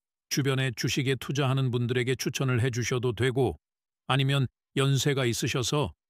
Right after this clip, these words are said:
투자가 어려우신 분들은 이 종목을 가지고 자녀분들에게 한번 사봐서 수익을 내봐라. 이렇게 조언을 하실 수도 있습니다. 그래서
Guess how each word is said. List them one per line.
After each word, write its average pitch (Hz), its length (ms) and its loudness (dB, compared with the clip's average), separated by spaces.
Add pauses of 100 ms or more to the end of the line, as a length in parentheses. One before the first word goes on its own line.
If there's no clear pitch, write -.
투자가 131 420 0
어려우신 127 520 2
분들은 131 400 0 (340)
이 135 160 0
종목을 131 480 0
가지고 123 520 -2 (300)
자녀분들에게 131 640 0
한번 131 300 0
사봐서 135 520 -2 (300)
수익을 143 380 0
내봐라. 127 420 2 (720)
이렇게 135 280 0
조언을 135 420 0
하실 139 300 0
수도 147 220 -2
있습니다. 127 440 0 (560)
그래서 139 420 2